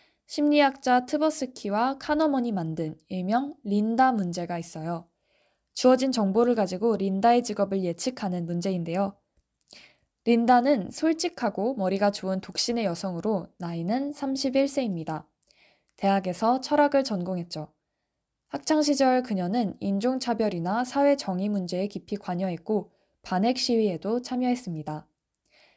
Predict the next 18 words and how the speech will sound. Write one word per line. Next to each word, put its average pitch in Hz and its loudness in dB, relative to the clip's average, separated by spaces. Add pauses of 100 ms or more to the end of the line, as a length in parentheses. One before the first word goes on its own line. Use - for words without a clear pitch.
(380)
이러한 269 6
설명을 277 0
한 262 -2
후 196 -2
실험의 240 -4
참가자들에게 220 -2 (300)
린다가 185 0
페미니스트일 269 0
확률, 170 -4 (680)
은행원일 214 2
확률, 185 -4 (320)
또 302 2
은행원이면서 240 0
페미니스트일 269 0
확률을 208 -2
비교하여 208 -2
예측해보라고 185 -2
하였습니다. 165 -4